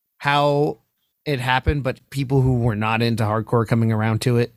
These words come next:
a little more, that it's coming into different, uh,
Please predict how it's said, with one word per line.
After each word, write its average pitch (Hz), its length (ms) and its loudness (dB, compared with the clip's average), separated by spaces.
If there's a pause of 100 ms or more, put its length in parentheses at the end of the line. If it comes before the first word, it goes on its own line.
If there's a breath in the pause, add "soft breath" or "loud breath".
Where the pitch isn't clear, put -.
(120)
a 117 80 -2
little 117 240 2
more, 113 320 2
that 110 180 0
it's 104 160 -6
coming 110 300 -2
into 107 180 -2
different, 104 500 -4
uh, 101 360 -2